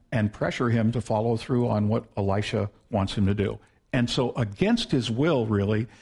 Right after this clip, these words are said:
he goes to the river to get healed. "This isn't how I'd do it if I were God." How many times do you experience your life and say, "This isn't how I would do my life if, if I were God"?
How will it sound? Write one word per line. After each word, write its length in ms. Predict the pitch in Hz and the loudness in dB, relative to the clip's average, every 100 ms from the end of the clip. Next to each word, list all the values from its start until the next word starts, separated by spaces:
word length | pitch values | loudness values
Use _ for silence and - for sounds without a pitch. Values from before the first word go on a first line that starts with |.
| _ | _
he 140 | 131 | -6
goes 320 | 110 117 113 | 0 0 0
to 80 | - | -2
the 100 | 113 | 0
river 240 | 107 104 98 | 0 2 0
to 60 | |
get 160 | 101 - | -2 -6
healed. 340 | - - - _ _ _ _ _ _ _ _ _ _ _ _ _ | -10 -12 -14 _ _ _ _ _ _ _ _ _ _ _ _ _
"This 180 | 117 123 | -2 0
isn't 220 | 143 147 | 0 2
how 180 | 123 120 | 2 2
I'd 220 | 135 143 | 2 0
do 100 | 151 | 0
it 80 | 127 | 0
if 120 | 120 | 0
I 100 | 113 | 0
were 120 | 110 | 0
God." 300 | 107 98 - - _ _ | 0 -2 -4 -10 _ _
How 80 | - | -2
many 160 | 160 180 | 0 0
times 380 | 170 156 151 | 0 0 0
do 80 | - | 0
you 140 | 127 127 - | 0 0 -2
experience 460 | 139 - 131 120 120 | -12 -2 0 0 0
your 100 | 120 | 0
life 240 | 113 117 | 0 0
and 100 | 113 | -2
say, 200 | - 98 - - | -2 -4 -4 -16
"This 180 | - 143 | -4 0
isn't 200 | 175 - | 0 0
how 220 | 127 120 120 | 0 0 0
I 180 | 135 | 0
would 300 | 123 131 117 | 0 0 -2
do 240 | 110 127 117 | 0 2 4
my 160 | 104 | 2
life 320 | 104 98 101 - | 2 0 -2 -6
if, 80 | - _ _ _ | -18 _ _ _
if 160 | - 104 | -8 -2
I 120 | 98 | -2
were 100 | 101 | -2
God"? 320 | 107 - 117 | -2 -4 -8